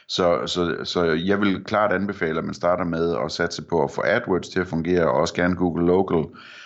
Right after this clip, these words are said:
øh, som, som det første, og så ligesom tager seo'en som sådan en, en, en, en ting, øh, man, man arbejder lidt på ved siden af,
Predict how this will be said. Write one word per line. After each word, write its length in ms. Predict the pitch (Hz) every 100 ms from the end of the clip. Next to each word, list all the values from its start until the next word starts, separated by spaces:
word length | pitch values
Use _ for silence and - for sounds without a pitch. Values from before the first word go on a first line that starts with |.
| - _ -
øh, 380 | 82 80 78
som, 240 | 80 80 69
som 240 | - 80
det 100 | 80
første, 420 | 85 90 104 -
og 80 | 73
så 80 | 95
ligesom 240 | 92 95
tager 180 | 87 92
seo'en 440 | 87 95 95 95 87
som 160 | 85
sådan 240 | 82 87 80
en, 260 | 80 - - - _ - _ _
en, 300 | - 85 85 82
en, 220 | 90 82
en 200 | 82 87
ting, 380 | - 107 90 87
øh, 460 | 82 78 71 69
man, 180 | 80 78
man 120 | 82
arbejder 380 | 87 92 90 87
lidt 220 | 87 90
på 100 | 104
ved 100 | 90
siden 320 | 87 95 104 95
af, 240 | 78 85